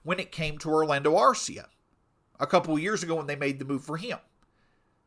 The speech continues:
And I know that Alex Anthopoulos on multiple occasions has talked about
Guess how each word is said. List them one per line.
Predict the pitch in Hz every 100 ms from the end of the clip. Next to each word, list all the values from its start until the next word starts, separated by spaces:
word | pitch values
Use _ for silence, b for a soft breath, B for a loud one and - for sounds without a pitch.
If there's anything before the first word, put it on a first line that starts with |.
| _ 175
And | 190
I | 208
know | 208 247 359
that | 359 -
Alex | 240 277 254 226
Anthopoulos | 196 247 240 226 196
on | 196
multiple | 208 - 190
occasions | 165 226 277 196 175 170 - b b b
has | 185 175
talked | - 233 294
about | - 190 185